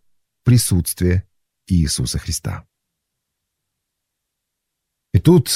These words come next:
э, ситуация складывается весьма интересная, потому что надо же с этим чудом что-то сделать, надо его как-то объяснить. Восьмой стих.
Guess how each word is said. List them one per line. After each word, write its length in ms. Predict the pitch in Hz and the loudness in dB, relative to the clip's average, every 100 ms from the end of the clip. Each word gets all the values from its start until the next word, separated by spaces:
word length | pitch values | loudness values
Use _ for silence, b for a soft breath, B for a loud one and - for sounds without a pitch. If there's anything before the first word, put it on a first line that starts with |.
| - | 2
э, 560 | 131 117 110 104 101 98 | 4 4 4 4 2 0
ситуация 760 | - 110 120 147 - 147 135 | -2 0 2 2 2 2 4
складывается 760 | 123 - 131 131 131 131 - 127 | 2 0 2 4 4 2 2 2
весьма 440 | 120 - 131 135 | 2 2 4 4
интересная, 600 | 135 127 185 240 - 202 | 4 4 2 2 2 2
потому 400 | 143 120 127 170 | 2 2 4 4
что 280 | - - 151 - _ _ _ _ _ _ _ | 2 2 0 -2 _ _ _ _ _ _ _
надо 260 | 123 139 113 | 4 4 4
же 80 | 113 | 2
с 60 | |
этим 180 | 131 143 | 2 2
чудом 280 | 135 127 113 | 2 2 2
что-то 200 | - 151 | 2 2
сделать, 420 | 147 190 117 - | 4 4 4 2
надо 180 | 92 113 | 2 4
его 120 | 113 | 4
как-то 220 | 113 - | 2 2
объяснить. 600 | 120 131 147 190 98 - _ _ _ _ _ _ _ _ _ _ _ _ _ _ _ _ _ _ _ _ _ | 4 4 4 2 2 -2 _ _ _ _ _ _ _ _ _ _ _ _ _ _ _ _ _ _ _ _ _
Восьмой 420 | 104 117 123 101 | 2 4 4 4
стих. 320 | 85 - 65 | 0 -6 -14